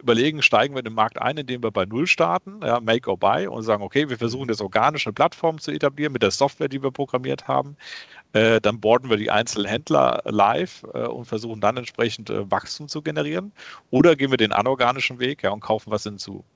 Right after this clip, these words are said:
Ehrlicherweise, wenn's ein anorganisches Target gibt, ist das in meines, meines Erachtens immer der bessere Weg, ähm, weil wir relativ gut das Thema Integration können.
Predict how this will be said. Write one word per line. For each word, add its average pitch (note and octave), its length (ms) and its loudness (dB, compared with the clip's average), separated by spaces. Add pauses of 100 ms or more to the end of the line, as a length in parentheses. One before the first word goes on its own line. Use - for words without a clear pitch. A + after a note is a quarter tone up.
(440)
Ehrlicherweise, C#3+ 640 0
wenn's A#2 200 -10
ein A2 60 -18
anorganisches A#2+ 680 -4
Target G2 360 -6
gibt, F3+ 300 -6 (120)
ist G#2 160 -10
das - 280 -12
in A2+ 160 -12
meines, C3 420 -2 (120)
meines A2 320 -4
Erachtens A2 320 -6
immer B2+ 120 -12
der A2 100 -2
bessere G#2 360 0
Weg, F#2+ 300 -6 (640)
ähm, A2 220 2
weil G#2+ 160 4
wir G#2+ 160 -2
relativ A#2+ 440 0
gut C3 140 -10
das G#2+ 120 -4
Thema A2+ 200 -8
Integration A2 640 -6
können. D#3 360 -10